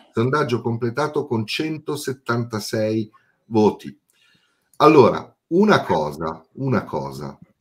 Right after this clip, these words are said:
su questo tabellone, su questo risultato. Se noi prendiamo una vetrina e ci mettiamo dentro il Mazinga Zero della C C S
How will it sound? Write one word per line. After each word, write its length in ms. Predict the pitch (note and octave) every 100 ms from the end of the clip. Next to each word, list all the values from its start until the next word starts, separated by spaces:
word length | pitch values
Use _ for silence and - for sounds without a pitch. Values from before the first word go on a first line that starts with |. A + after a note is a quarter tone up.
| _
su 440 | - - A2+ A2+ G#2+
questo 680 | A2 G2+ - G#2+ G2+ G2+ -
tabellone, 760 | F#2+ F2 F#2 F2+ F#2 F#2+ F#2 F2+
su 200 | - F#2+
questo 360 | G2 - G2
risultato. 840 | F2+ E2+ E2+ - - - - - - _ _ - - _ _ _ _ _ _ _ _ _
Se 140 | -
noi 180 | D#3+ A#3
prendiamo 560 | A3+ F#3+ D3+ B2+ F2+ G#2
una 200 | C#3+ D3
vetrina 680 | C#3 C3 A#2+ F2+ D#2+ D2+ - _ _ _ _ _ _ - -
e 100 | C3+
ci 160 | C3 F#3
mettiamo 440 | F#3 G3 G3+ F#3
dentro 340 | A#2 F2+ E2+ G#2
il 60 |
Mazinga 680 | A#2+ C3 B2+ G3+ G#3+ E3+ A#2+
Zero 460 | A#2+ D3+ D#3 D#3
della 440 | C#3+ A2+ G#2+ G#2+ -
C 180 | - A2+
C 280 | - G#2 E2+
S 380 | - - -